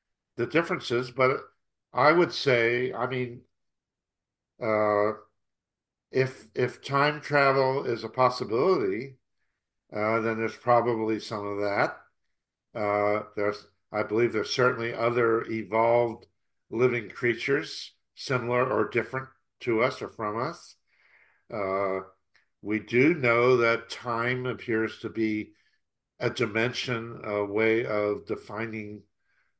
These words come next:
the universe. So why could there not be more dimensions? I think one of the most fascinating, uh, ways that one could,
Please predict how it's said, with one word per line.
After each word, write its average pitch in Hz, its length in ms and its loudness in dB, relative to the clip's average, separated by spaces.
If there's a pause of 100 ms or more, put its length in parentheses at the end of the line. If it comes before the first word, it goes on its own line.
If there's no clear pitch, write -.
(720)
the 101 140 -8
universe. 104 640 -2 (960)
So 104 1080 0 (420)
why 107 640 2 (120)
could 120 260 -4
there 107 180 0
not 107 260 -2
be 107 120 0
more 101 260 -4
dimensions? 104 800 -6 (400)
I 120 120 0
think 143 240 -2
one 135 140 0
of 127 80 0
the 117 80 0
most 120 320 -2
fascinating, 120 840 2 (1700)
uh, 113 140 2
ways 131 400 6
that 127 120 2
one 127 180 0
could, 117 220 -4